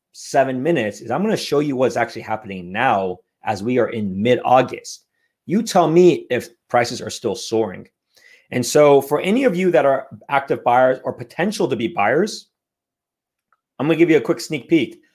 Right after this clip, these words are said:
Home prices have actually declined across all counties in the last two months. Um, many areas have dropped about eight to nine percent from the highs. Now, is it higher, obviously, than it was last year?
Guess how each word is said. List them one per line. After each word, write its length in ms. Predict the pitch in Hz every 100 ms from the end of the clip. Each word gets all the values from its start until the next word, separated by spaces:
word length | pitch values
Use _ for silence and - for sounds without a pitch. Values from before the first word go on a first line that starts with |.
| _ _ _
Home 200 | - 170
prices 240 | 170 165 151
have 140 | 139
actually 260 | 139 - 120
declined 760 | 123 - 135 143 143 107 92 - -
across 320 | - 135 127
all 220 | 147 139
counties 680 | 135 127 123 117 87 - - _ _
in 80 | 120
the 60 | 110
last 280 | 117 113 -
two 120 | 117
months. 460 | 107 104 - - - _ _ _ _ _ _
Um, 400 | 101 104 101 107
many 240 | 139 208 143
areas 240 | 110 113
have 140 | 117 95
dropped 240 | 123 120
about 260 | 113 110 -
eight 140 | 131 127
to 60 |
nine 220 | 107 120
percent 400 | 123 104 135 123
from 140 | - 107
the 100 | 95
highs. 600 | - 113 101 - - - _ -
Now, 380 | 107 104 101 - _
is 160 | 110 107
it 180 | 107 -
higher, 320 | 110 113 127
obviously, 400 | 107 107 107 113
than 160 | 101 98
it 80 |
was 340 | 92 98 95 - -
last 320 | 101 90 -
year? 320 | 185 208 -